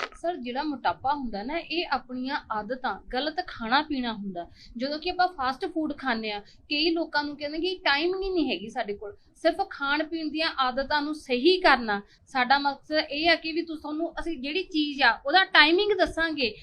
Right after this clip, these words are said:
ਤੁਹਾਡੀ ਬਾਡੀ ਨੂੰ ਕਿਹੜੀ ਚੀਜ਼ ਦੀ ਲੋੜ ਆ, ਤੁਸੀਂ ਕਿੰਨੀ ਲੈਣੀ ਆ, ਤੁਹਾਡੀ ਬਾਡੀ ਨੂੰ ਪਾਣੀ ਕਿੰਨਾ ਚਾਹੀਦਾ, ਉਹ ਚੀਜ਼ਾਂ ਨੂੰ ਅਸੀਂ ਮੈਨੇਜ ਕਰਕੇ, ਸੈੱਟ ਕਰਕੇ, ਤੁਹਾਡੀ ਡਾਈਟ ਨੂੰ ਸਹੀ ਕਰਕੇ,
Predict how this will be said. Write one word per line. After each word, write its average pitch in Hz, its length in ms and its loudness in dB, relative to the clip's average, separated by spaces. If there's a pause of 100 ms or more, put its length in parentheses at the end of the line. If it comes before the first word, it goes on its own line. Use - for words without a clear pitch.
(140)
ਤੁਹਾਡੀ 320 240 0
ਬਾਡੀ 302 320 2
ਨੂੰ 370 140 -4
ਕਿਹੜੀ 349 280 2
ਚੀਜ਼ 339 280 0
ਦੀ 359 160 2
ਲੋੜ 269 360 6
ਆ, 214 120 6
ਤੁਸੀਂ - 380 -6
ਕਿੰਨੀ 330 320 2
ਲੈਣੀ 247 340 2
ਆ, 220 80 -8
ਤੁਹਾਡੀ 294 500 -6
ਬਾਡੀ 311 320 -2
ਨੂੰ 330 160 -2
ਪਾਣੀ 320 320 2
ਕਿੰਨਾ 311 320 0
ਚਾਹੀਦਾ, 240 520 -2 (260)
ਉਹ 392 160 6
ਚੀਜ਼ਾਂ 339 360 0
ਨੂੰ 339 120 2
ਅਸੀਂ 349 200 0
ਮੈਨੇਜ 311 400 4 (120)
ਕਰਕੇ, 294 340 2
ਸੈੱਟ 285 300 0
ਕਰਕੇ, 302 340 0
ਤੁਹਾਡੀ 302 280 -6
ਡਾਈਟ 254 320 2
ਨੂੰ 339 120 2
ਸਹੀ 339 380 0
ਕਰਕੇ, 269 420 2